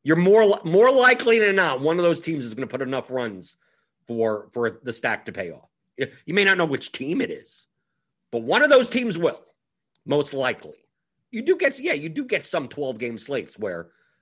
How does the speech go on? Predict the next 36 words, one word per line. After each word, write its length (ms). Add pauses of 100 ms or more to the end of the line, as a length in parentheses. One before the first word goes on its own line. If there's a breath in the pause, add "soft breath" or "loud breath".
(160)
like, 160
the 60
highest 240
scoring 240
team 240
only 160
scored 260
six 260
runs. 280
You 60
do 200
get, 240 (100)
you 200
do 180
get 160
some 220
of 60
them, 120
but 120
it's 100
just 220
less 200
likely. 360 (920)
So 140
it's 120
less 360
to 140
me 240
on 200
the 160 (120)
field 360
size 640 (840)
than 140
the 80
slate 400
size. 560